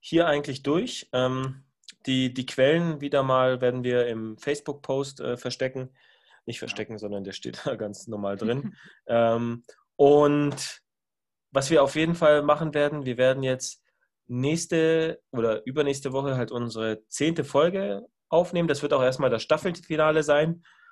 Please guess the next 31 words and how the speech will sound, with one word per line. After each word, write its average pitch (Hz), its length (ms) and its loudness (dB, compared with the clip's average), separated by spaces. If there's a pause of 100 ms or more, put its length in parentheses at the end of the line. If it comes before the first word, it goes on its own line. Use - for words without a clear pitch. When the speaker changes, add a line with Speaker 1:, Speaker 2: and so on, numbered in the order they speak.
(180)
Speaker 1:
Danach 135 300 0
gehen 143 200 0
wir 135 100 2
mal 127 260 4
ins 120 240 -6
Medias 131 400 -2
Res, 165 300 -2
gucken, 143 340 -4
was 123 160 -2
wir 120 260 0
anders 143 280 0
machen 135 200 -4
können 135 300 -2
oder, 113 380 -2 (560)
Speaker 2:
Ja. 113 320 2
Speaker 1:
ähm, 117 280 -6
wie 123 140 2
auch 120 120 2
immer. 160 460 0 (140)
Dann 117 400 -2
beenden 156 400 -2
wir, 151 240 0
machen 127 220 0
wir 151 60 4
eine 123 120 2
kurze 143 320 -6
Pause 160 540 0 (180)
oder 110 140 -4
eine 104 100 -4
längere 147 680 -2
oder 104 260 -12